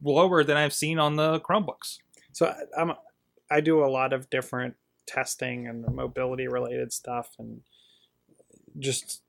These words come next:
Speaker 2: needing to have access to multiple operating systems. So carrying a ton of devices around is, is not
Speaker 1: No,
Speaker 2: something
Speaker 1: 'cause
Speaker 2: I
Speaker 1: what you're
Speaker 2: necessarily
Speaker 1: gonna end
Speaker 2: wanna
Speaker 1: up
Speaker 2: do.
Speaker 1: doing is you're gonna have a bandolier of sticks. You can just plug that right into the projector, and here's your presentation
Speaker 2: Exact-,
Speaker 1: on this
Speaker 2: or
Speaker 1: thing.
Speaker 2: like,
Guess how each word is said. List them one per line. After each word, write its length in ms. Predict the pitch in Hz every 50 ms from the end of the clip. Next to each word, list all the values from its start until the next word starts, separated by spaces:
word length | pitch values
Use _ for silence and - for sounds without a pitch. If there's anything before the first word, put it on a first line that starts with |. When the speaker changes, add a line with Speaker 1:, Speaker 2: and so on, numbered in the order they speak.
| _ _ -
Speaker 2:
needing 460 | 151 156 151 151 165 165 165 160 151
to 120 | 139 135 -
have 220 | - - 147 143 139 -
access 400 | 131 131 131 - - - 131 123
to 140 | 127 - 123
multiple 500 | 127 123 127 131 123 - - - 127 120
operating 540 | 113 113 117 - - 127 127 131 135 135 131
systems. 420 | - - 135 - - 143 143 131
So 160 | - 135 131 123
carrying 600 | - - - 131 135 135 135 135 131 127 123 120
a 60 | 117
ton 240 | - - 131 127 127
of 140 | 123 120 127 127 _ _ - - _ _ _ _ - -
devices 520 | 135 120 123 123 123 120 - - 123 117
around 420 | 120 117 117 117 117 117 117 113 113
is, 160 | 113 110 - -
is 360 | - 127 117 117 - - - _ _ _ _ _ _ _ _ _ _ _ _ _ _ _ _ -
not 140 | 139 143 143
Speaker 1:
No, 80 | 151 143
Speaker 2:
something 260 | 175 185 185 175 185
Speaker 1:
'cause 60 | 170
Speaker 2:
I 80 | 165 160
Speaker 1:
what 20 | 160 156 165 160 160
you're 80 | 175
Speaker 2:
necessarily 180 | 160 165 160 160
Speaker 1:
gonna 120 | 156 156 156
end 60 | 165 170 170
Speaker 2:
wanna 80 | 175 175
Speaker 1:
up 60 | 135
Speaker 2:
do. 100 | 135 143
Speaker 1:
doing 380 | 220 240 240 202 170 165 175
is 120 | 175 160 151
you're 80 | 160 170
gonna 100 | 180 175
have 80 | 170 160
a 80 | - -
bandolier 540 | 165 175 202 214 202 170 165 180 196 185 143
of 80 | -
sticks. 640 | - - - - - 214 156 135 - - - - - - - -
You 80 | - 127
can 100 | 131 135
just 180 | 160 165 - -
plug 200 | - 202 208 202
that 140 | 214 202 185
right 120 | 180 180 185
into 140 | 185 170 156
the 60 | 156
projector, 540 | 156 - 147 135 160 170 170 170 - 165 143
and 100 | 127 117
here's 200 | 135 170 165 123
your 120 | 147 147
presentation 640 | - - 147 139 135 143 131 - - 131 127 131 170
Speaker 2:
Exact-, 80 | 151 117
Speaker 1:
on 140 | 117 120 120
this 120 | - 190
Speaker 2:
or 120 | 214 226 202
Speaker 1:
thing. 80 | 190
Speaker 2:
like, 240 | 175 180 170 - -